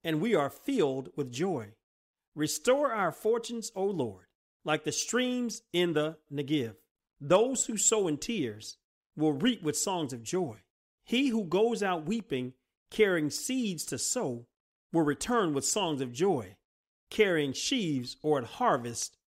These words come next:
with him.'" Let the Lord have a blessing to the reading of his word. If you don't mind, can you please give me one minute to just walk through this passage? "When the Lord brought back the captive to Zion, we were like men who dreamed."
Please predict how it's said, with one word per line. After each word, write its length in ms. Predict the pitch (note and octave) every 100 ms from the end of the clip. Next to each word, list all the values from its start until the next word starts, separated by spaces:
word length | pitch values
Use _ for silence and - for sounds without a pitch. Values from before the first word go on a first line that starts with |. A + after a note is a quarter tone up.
| _ _
with 240 | D3+ D3+ -
him.'" 160 | F2+ _ _ _ _ _ _ _ -
Let 60 |
the 80 | F#3
Lord 220 | F#3 E3+
have 100 | D#3
a 60 | C3
blessing 480 | B2+ D#3 C3+ B2 A#2
to 140 | -
the 80 | C3+
reading 340 | C3 E3 B2 B2+
of 120 | A#2+
his 120 | A2
word. 360 | B2+ C3 A2 - _ _ _ _ _ _ -
If 100 | -
you 80 | A#3
don't 200 | F#3+ D#3+
mind, 300 | D#3 C3 B2+ _ _ -
can 160 | E3+
you 40 | C#3+
please 360 | - C#4+ E3+
give 160 | G3 D#3+
me 120 | C3+
one 380 | B2 F#3 G3 D3+
minute 260 | D#3+ B2 _ _ -
to 140 | D3
just 180 | D3+ -
walk 320 | C3+ D3 -
through 120 | D3+
this 180 | C3+ A#2+
passage? 600 | - C3+ A2 F#2 - - _ _ _ _ _ _ _
"When 140 | F3+ E3+
the 80 |
Lord 400 | C#3+ E3 B3 A3+
brought 300 | E3 G3+ G3+
back 340 | D#3+ F#3+ F#3+ -
the 120 | B2+
captive 580 | - G#3+ G#3 - F3+ F3
to 140 | -
Zion, 560 | B2 D#3 D#3 C3+ C3 C3+
we 120 | D3 F#3
were 120 | D#3+
like 280 | D3 C3 B2+
men 520 | D#3 F#3 D3+ B2+ B2
who 120 | - B2
dreamed." 500 | C#3 D#3 A2+ G#2